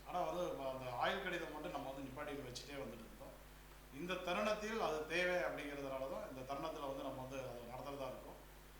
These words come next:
So, முடிஞ்ச அளவு நீங்க ஜோதிடர்களாக இருந்தாலும் சரி, அல்லது வந்து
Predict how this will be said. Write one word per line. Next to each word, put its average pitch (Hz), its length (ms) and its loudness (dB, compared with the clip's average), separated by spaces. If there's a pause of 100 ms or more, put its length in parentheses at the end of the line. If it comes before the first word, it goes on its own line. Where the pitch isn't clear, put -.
(140)
So, 135 100 -10 (100)
முடிஞ்ச 180 200 0
அளவு 190 440 2 (160)
நீங்க 143 160 -4
ஜோதிடர்களாக 160 560 2
இருந்தாலும் 147 400 -2
சரி, 143 300 -6 (680)
அல்லது 147 220 -2
வந்து 147 200 -2